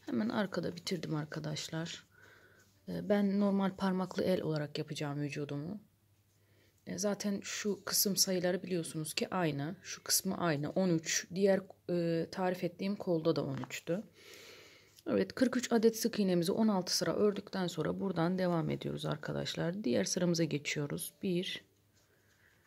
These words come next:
iki, üç, dört, beş, altı,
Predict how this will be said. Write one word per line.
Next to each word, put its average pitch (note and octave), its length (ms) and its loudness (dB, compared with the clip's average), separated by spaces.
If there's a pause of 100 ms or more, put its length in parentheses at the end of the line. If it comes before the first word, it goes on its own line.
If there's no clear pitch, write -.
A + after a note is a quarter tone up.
(420)
iki, F#3 500 -2 (1800)
üç, - 500 -2 (1300)
dört, F3+ 720 -6 (1300)
beş, F#3+ 540 -2 (1080)
altı, F#3 600 2